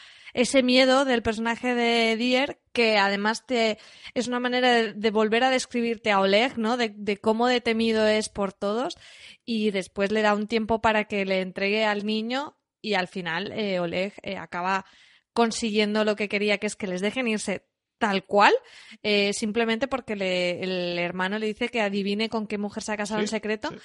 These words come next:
Speaker 1: y no sabemos bien cómo, yo entiendo que lo explicarán. Eh, Oleg lo dice, y no solo dice, "Se llama Ana", sino que es en plan, "Es esta tía
Speaker 2: <laughs>
Speaker 1: y la tengo aquí apresada". O sea,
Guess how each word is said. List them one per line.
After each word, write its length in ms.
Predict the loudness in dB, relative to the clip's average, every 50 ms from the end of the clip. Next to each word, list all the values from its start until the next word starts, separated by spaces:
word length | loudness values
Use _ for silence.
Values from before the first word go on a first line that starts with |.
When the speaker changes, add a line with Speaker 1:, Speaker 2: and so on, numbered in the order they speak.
| -20 -20 -12
Speaker 1:
y 100 | -6 -2
no 140 | 0 0 0
sabemos 360 | 2 4 2 2 2 2 0
bien 160 | 0 -2 -4 -2
cómo, 280 | -2 -2 -2 -2 -2 -4 -4 -6 -6 -4
yo 80 | -4
entiendo 320 | -4 -4 -4 -4 -4 -2 -2
que 60 | -2
lo 80 | -2 -2
explicarán. 600 | -4 -6 -10 -8 -6 -4 -2 -2 -2 -2 -4 -8 _ _ _ _ _ _ _ _ _ _ _ _ _ _ _ -10
Eh, 160 | -6 -2 -2 0
Oleg 240 | 0 0 0 2
lo 100 | 2 2
dice, 260 | 2 0 -2 -2 -2 -2
y 60 | 0
no 140 | 0 0 0
solo 240 | 2 2 2 2
dice, 320 | 2 0 0 0 -2 -2 -2
"Se 100 | 0 0
llama 260 | 0 2 2 2 2
Ana", 240 | 4 4 2 0 0 _ _ -10
sino 260 | -4 -2 -2 -2 0
que 200 | 0 0 0 0
es 140 | 0 -2 -2
en 120 | -2 -2
plan, 200 | 0 0 0 2 4
"Es 160 | 4 4 6
esta 340 | 4 0 0 2 0 0 2
tía 300 | 2 4 6 8 8 8 8 6 4
Speaker 2:
<laughs> 240 | 2 0 0 0
Speaker 1:
y 60 | 4 4
la 140 | 6 6
tengo 220 | 6 6 6 8 6
aquí 240 | 6 6 6 6 6
apresada". 680 | 6 6 6 2 2 4 4 4 6 6 6 6 6 4
O 40 |
sea, 300 | 2 2 2 2 2 0